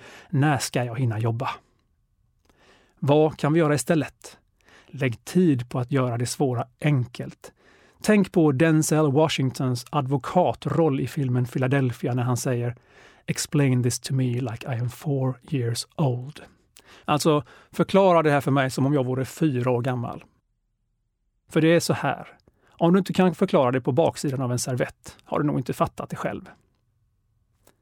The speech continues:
Fundera på, hur kommunicerar du? Krånglar du till det?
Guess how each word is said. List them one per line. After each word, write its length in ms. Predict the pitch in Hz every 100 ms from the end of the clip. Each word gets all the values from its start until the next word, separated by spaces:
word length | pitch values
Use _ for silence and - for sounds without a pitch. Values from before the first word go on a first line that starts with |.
| _ _ _ _ _ _ _
Fundera 680 | - 156 156 156 123 120 123
på, 300 | - - - _ _ _ _ _ _ _
hur 360 | - 180 170 175
kommunicerar 920 | - 160 143 143 - 123 117 117 113 _
du? 260 | 143 175 - - _ _ _ _ _ -
Krånglar 360 | - 151 143
du 100 | 139
till 340 | 127 190 143 120
det? 140 | -